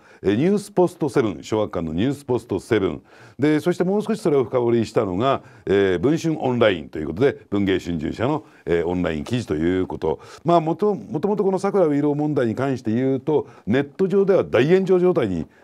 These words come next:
陥っていた、まあ、身分が明らかになったということでね。まあ、当初は情が錯綜していて、毎日新聞の記者ではないか、共同通信の記者ではないかと言われてたんですが、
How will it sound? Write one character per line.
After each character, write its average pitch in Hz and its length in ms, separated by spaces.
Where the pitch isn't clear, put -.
陥 98 320
っ 92 60
て 90 200
い 85 80
た、 78 200
ま 87 120
あ、 90 40
身 107 120
分 95 180
が 69 180
明 85 200
ら 85 80
か 67 80
に 71 80
な 92 100
っ - 20
た 78 140
と 73 80
い 78 60
う 78 40
こ 85 60
と 69 100
で 65 80
ね。 127 140
ま 160 100
あ、 - 20
当 233 240
初 220 160
は 160 220
情 156 200
が 165 120
錯 143 180
綜 160 260
し - 80
て 147 180
い 135 80
て、 180 280
毎 135 240
日 - 120
新 143 340
聞 110 120
の 98 480
記 - 100
者 135 100
で 110 80
は 101 100
な 104 120
い 98 100
か、 110 160
共 127 140
同 127 160
通 123 180
信 101 120
の 95 100
記 - 60
者 120 80
で 104 60
は 95 80
な 95 120
い 92 60
か 104 120
と 78 260
言 98 120
わ 113 60
れ 110 100
て 107 80
た 104 80
ん 87 60
で 82 80
す 110 100
が、 95 100